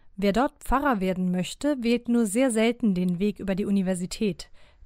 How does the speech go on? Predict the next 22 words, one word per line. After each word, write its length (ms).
denn 160
die 100
religiösen 600
Träger 420
bieten 400
eigene 460
konfessionsgebundene 1300
Ausbildungen 600
an. 320
Im 360
Universitätsfach 1040
Theologie 600
und 140
Religionswissenschaft 1000
hingegen 500
wird 180
zu 200
allen 260
Religionen 580
gelehrt 380
und 160
gearbeitet. 680